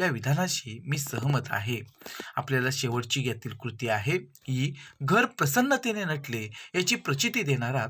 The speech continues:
तुमचा अनुभव लिहा. आकाशी झेप घे रे हे कवी जगदीश केबुलकर यांचे एक चित्रपट गीत आहे. घर प्रसन्नतेने नटले या ओळीमध्ये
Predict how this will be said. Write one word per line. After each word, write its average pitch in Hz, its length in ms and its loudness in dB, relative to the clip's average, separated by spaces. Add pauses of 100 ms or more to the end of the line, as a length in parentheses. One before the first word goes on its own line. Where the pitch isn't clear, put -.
तुमचा 139 300 2
अनुभव 117 340 2
लिहा. 107 280 0 (800)
आकाशी 151 440 2
झेप 131 320 -2
घे 131 220 0
रे 113 380 -4
हे 175 60 0
कवी 151 260 0
जगदीश 139 420 0
केबुलकर 120 580 -4 (100)
यांचे 139 540 -4
एक 175 180 -2
चित्रपट 143 440 0
गीत 107 260 -6
आहे. 107 240 -6 (520)
घर 247 180 6
प्रसन्नतेने 269 720 2
नटले 135 500 0
या 139 80 6
ओळीमध्ये 139 600 2